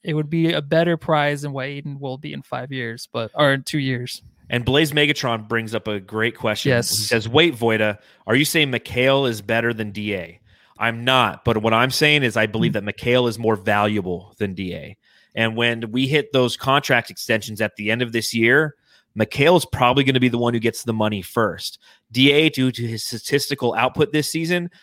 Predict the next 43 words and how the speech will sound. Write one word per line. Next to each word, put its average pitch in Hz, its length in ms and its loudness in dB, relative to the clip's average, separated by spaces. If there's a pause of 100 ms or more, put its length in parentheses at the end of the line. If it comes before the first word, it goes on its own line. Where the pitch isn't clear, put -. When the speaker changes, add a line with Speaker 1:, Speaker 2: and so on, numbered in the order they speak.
(200)
Speaker 1:
Yeah. 131 180 4
Speaker 2:
it 131 80 4
might 127 280 2
give 139 260 4
James 127 320 2
Jones 127 340 2
the 113 80 -4
flexibility 131 720 0
to 110 40 -4
go, 113 160 0
"Hey, 147 140 0
you 135 120 2
know 139 100 0
what, 170 160 2
D 185 140 2
A? 190 140 2
Let's 165 240 0
wait 170 240 2
one 139 200 2
more 147 180 4
year," 123 320 2
because 117 280 -4
his 170 160 -2
contract 165 640 0
extension 127 400 -4
doesn't 123 220 -2
have 123 140 0
to 123 80 0
actually 113 240 -4
go 113 140 0
in 123 60 0
until 110 240 -6
the 101 80 -4
following 117 500 0
season, 87 400 -12 (340)
until 113 180 -2
the 117 80 0
beginning 120 240 0
of 117 80 0
the 110 80 0
twenty-two 123 500 -2
twenty-three 113 520 -4
season. 87 360 -10